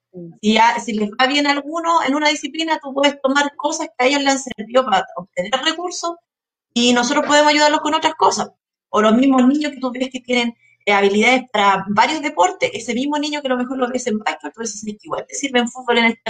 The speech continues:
Speaker 2: categoría". Y lo mandas allá y le dices, "Oye, ¿por qué no voy a probar a entrenar?". Pero yo creo que ahí tiene que haber, haber un vínculo entre, no porque sea básquetbol, va a ser solamente los del básquetbol, y si es fútbol, solo los del fútbol. Yo creo que tiene que haber una unión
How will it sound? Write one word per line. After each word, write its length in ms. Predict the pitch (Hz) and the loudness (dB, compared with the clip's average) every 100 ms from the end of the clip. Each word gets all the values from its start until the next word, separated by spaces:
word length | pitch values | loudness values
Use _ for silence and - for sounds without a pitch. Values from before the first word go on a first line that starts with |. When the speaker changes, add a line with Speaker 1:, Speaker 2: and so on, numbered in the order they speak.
| 214 | 2
Speaker 2:
categoría". 380 | 208 190 156 147 _ _ _ _ 196 | 2 2 -2 -8 _ _ _ _ 0
Y 180 | 202 226 | 2 4
lo 140 | 226 | 6
mandas 360 | 247 339 359 349 | 4 4 2 4
allá 380 | 330 320 320 330 | 4 6 6 4
y 60 | 294 | 2
le 80 | |
dices, 260 | 294 311 330 | -2 -6 -4
"Oye, 160 | 339 330 | -4 -4
¿por 120 | 330 | -4
qué 80 | 392 | 0
no 60 | 440 | 2
voy 80 | |
a 80 | 370 | 4
probar 220 | 294 294 | 6 6
a 40 | 294 | 6
entrenar?". 440 | 277 277 285 294 294 _ _ _ _ _ _ _ _ _ _ _ _ _ _ _ _ _ | 2 -2 2 2 0 _ _ _ _ _ _ _ _ _ _ _ _ _ _ _ _ _
Pero 380 | 202 214 214 214 | 0 4 4 4
yo 120 | 233 | 4
creo 180 | 262 269 | 2 2
que 80 | 254 | 2
ahí 140 | 262 | 0
tiene 200 | 302 311 | -2 -4
que 80 | 294 | -2
haber, 220 | 294 294 - | 0 -2 0
haber 220 | 247 254 | 2 2
un 200 | 240 220 | 0 -6
vínculo 440 | 269 285 277 262 | -4 -6 -4 0
entre, 540 | 262 247 247 220 220 214 | 0 0 -4 -2 0 2
no 180 | 214 233 | 0 -4
porque 220 | 254 - | -8 -14
sea 480 | - 247 240 220 214 | -4 2 4 4 2
básquetbol, 500 | - - 302 294 262 | -2 -2 2 2 2
va 20 | |
a 40 | 247 | -2
ser 160 | 247 | -6
solamente 600 | 233 262 240 226 226 202 | -2 0 0 -2 -8 -10
los 140 | 196 196 | -8 -6
del 160 | 196 - | -8 -4
básquetbol, 400 | 302 - 311 294 | -4 -4 -6 -4
y 80 | 247 | -6
si 140 | - | -4
es 180 | 214 208 | -4 -4
fútbol, 320 | 262 269 269 | -8 -6 -6
solo 160 | 269 254 | -2 0
los 140 | 247 | 0
del 100 | 208 | -2
fútbol. 300 | 208 - _ 175 | -6 -10 _ -6
Yo 60 | |
creo 160 | 202 208 | 0 2
que 100 | 202 | 2
tiene 200 | 202 208 | 2 2
que 80 | 196 | 2
haber 140 | 202 | 0
una 120 | 196 | 0
unión 360 | 170 202 180 | -4 -4 -4